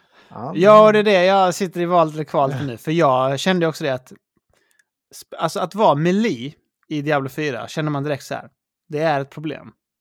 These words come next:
Speaker 2: Alltså, du får inte lika mycket uptime på din damage, för du måste akta dig hela tiden.
Speaker 1: Ja, det var
Speaker 2: Eh.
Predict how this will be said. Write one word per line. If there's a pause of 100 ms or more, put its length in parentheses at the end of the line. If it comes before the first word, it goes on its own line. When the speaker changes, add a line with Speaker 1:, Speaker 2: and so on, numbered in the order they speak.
(200)
Speaker 2:
Alltså, (680)
du
får
inte
lika
mycket
uptime
på
din
damage,
för
du
måste
akta
dig
hela
tiden.
Speaker 1:
Ja,
det
var (100)
Speaker 2:
Eh.